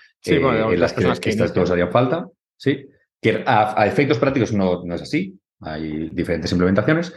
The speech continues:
Speaker 2: Pero la cuestión está en que, eh, los fondos acaban yendo a una dirección en la que hacen falta dos personas que firmen para que los fondos se puedan mover, ¿vale? Es una dos de dos. Esta dos de dos,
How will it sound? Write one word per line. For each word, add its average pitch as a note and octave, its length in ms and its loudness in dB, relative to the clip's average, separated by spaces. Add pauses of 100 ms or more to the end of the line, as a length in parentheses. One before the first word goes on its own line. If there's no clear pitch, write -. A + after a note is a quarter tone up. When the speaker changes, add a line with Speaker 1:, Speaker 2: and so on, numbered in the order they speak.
(280)
Speaker 2:
Pero C3 140 2
la B2+ 100 4
cuestión B2+ 240 4
está B2 220 2
en F#2 80 0
que, E2 240 -2 (460)
eh, G2 220 2
los G2+ 140 2
fondos D3 300 2
acaban G#2+ 200 2
yendo F2+ 220 -2
a F2 60 0
una G2+ 160 0
dirección D#3+ 560 -2 (640)
en A2+ 120 0
la G#2 100 2
que A2 60 0
hacen A2 140 0
falta G2 180 0
dos A2 140 2
personas F#2+ 560 -4 (220)
que G2+ 140 -2
firmen D#3+ 520 0
para F#2+ 160 2
que E2+ 60 0
los E2+ 100 -2
fondos A2 220 0
se - 60 -4
puedan D2+ 200 -2
mover, C#2 320 -8 (100)
¿vale? C#3 180 0
Es - 120 -6
una E2 100 -2
dos D2+ 200 -2
de D2 60 -4
dos. - 220 -10 (800)
Esta A#2+ 220 2
dos C#3+ 160 6
de C3+ 80 4
dos, E3+ 500 0